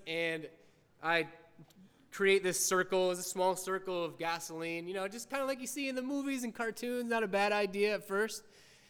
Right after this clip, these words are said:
And so we, uh, light a match to it, and it's burning.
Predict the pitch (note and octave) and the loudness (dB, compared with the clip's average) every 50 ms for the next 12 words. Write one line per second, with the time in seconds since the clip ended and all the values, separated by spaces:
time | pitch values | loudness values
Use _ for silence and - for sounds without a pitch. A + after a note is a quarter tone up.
0 | - _ _ _ - - E3+ F3 - - G3+ G#3 G3+ G3 F#3 E3+ - - - - | -20 _ _ _ -8 -6 -6 -4 0 2 4 4 6 4 2 0 -4 -12 -20 -20
1 | - - - _ _ _ _ _ _ _ _ - C#3 E3+ F#3+ G3 F#3+ F3+ E3+ E3 | -20 -20 -20 _ _ _ _ _ _ _ _ -10 -4 -2 0 2 4 4 4 4
2 | D#3+ D#3 D#3 C#3+ D3+ E3 F3+ G3 F#3+ F#3 F3+ F3+ F3+ F#3+ F#3+ - - - G#3 G3 | 4 2 0 -2 -2 0 2 2 2 2 4 4 4 2 2 -4 -6 -2 0 2
3 | F#3+ G3 G3 F#3+ - D#3 E3 E3 E3 D#3+ D#3 - - D#3+ D#3 D#3 - - - C3+ | 2 2 2 0 -2 -4 -2 -2 -4 -6 -8 -10 -8 -8 -8 -8 -8 -14 -10 -4
4 | C3 E3 D#3+ D#3+ D#3+ E3 E3+ F#3 G#3 | 0 2 2 2 2 0 -2 -4 -6